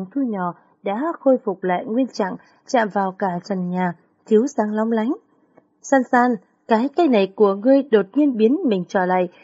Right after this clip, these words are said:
làm thế nào cũng không thu nhỏ được." "Ừm, cửa nhỏ cây lớn, đi lại không bất tiện,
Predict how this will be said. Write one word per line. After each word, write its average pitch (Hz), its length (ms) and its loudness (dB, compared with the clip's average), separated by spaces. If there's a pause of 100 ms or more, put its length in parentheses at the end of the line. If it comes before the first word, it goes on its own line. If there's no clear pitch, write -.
(160)
làm 247 180 2 (100)
thế 285 260 2
nào 202 300 0
cũng 233 240 4
không 339 260 -4
thu 330 160 4
nhỏ 196 200 2
được." 185 240 0 (600)
"Ừm, 214 280 6 (400)
cửa 226 220 6
nhỏ 196 240 0
cây 285 200 0
lớn, 254 260 0 (340)
đi 277 140 0
lại 196 260 2
không 240 300 -2
bất 339 220 2
tiện, 185 220 -2